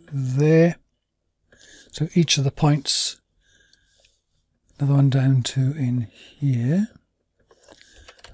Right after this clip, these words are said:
and zoom into that, make sure that's about right. There we go. And then another one down to the bottom. So you get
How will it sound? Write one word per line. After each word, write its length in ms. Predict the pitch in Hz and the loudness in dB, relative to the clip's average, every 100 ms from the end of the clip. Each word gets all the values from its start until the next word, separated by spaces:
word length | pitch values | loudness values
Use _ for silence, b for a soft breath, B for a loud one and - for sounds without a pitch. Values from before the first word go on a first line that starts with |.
| - | -6
and 320 | 123 120 123 | -2 0 0
zoom 300 | 120 139 131 | 2 4 4
into 220 | 127 120 | 4 2
that, 180 | 139 147 | -2 -2
make 180 | 135 127 | -4 -4
sure 200 | 143 131 | -4 -4
that's 360 | 131 - - - - | -6 -6 -6 -8 -12
about 260 | 131 143 147 | -8 -6 -4
right. 440 | 156 180 156 - - _ _ _ _ _ _ _ _ _ _ _ _ B B B B B | 0 0 -2 -8 -14 _ _ _ _ _ _ _ _ _ _ _ _ B B B B B
There 120 | B - | B -14
we 60 | 123 | -4
go. 380 | 156 160 156 120 _ - _ _ _ _ - - - _ b b b b b b | 2 4 2 0 _ -20 _ _ _ _ -20 -20 -20 _ b b b b b b
And 140 | - 165 | -2 2
then 200 | 160 151 | 4 4
another 340 | 147 147 135 | 4 2 2
one 260 | 143 139 139 | 2 2 2
down 340 | 139 135 131 | 0 -2 -4
to 120 | 120 123 | -6 -8
the 160 | 127 - | -8 -10
bottom. 480 | - - - 107 107 | -12 -10 -12 -12 -12
So 240 | - - | -14 -12
you 100 | 170 190 | -12 -14
get 200 | 180 | -16